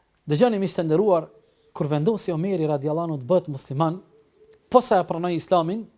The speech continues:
e bëri një pyetje, tha: "Ju lutem, cili është njeriu i cili merret me të tjerët më së shumti në Mekë?"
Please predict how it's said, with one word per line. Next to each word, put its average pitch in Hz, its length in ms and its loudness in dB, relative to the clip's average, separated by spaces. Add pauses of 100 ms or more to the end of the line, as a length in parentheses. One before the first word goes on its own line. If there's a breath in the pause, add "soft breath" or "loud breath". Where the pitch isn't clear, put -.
(420)
e 131 80 -4
bëri 135 260 -4
një 123 120 -10
pyetje, 139 340 -4
tha: 143 160 -2 (720 soft breath)
"Ju 160 120 2
lutem, 208 380 0 (760)
cili 262 220 -4
është 214 220 -4
njeriu 226 420 -2 (640)
i 156 80 -6
cili 220 400 -4 (720)
merret 233 640 -2
me 180 120 -2
të 175 220 -6
tjerët 214 340 0
më 190 140 0
së 180 220 -4
shumti 175 360 -4
në 147 140 -4
Mekë?" 143 300 -6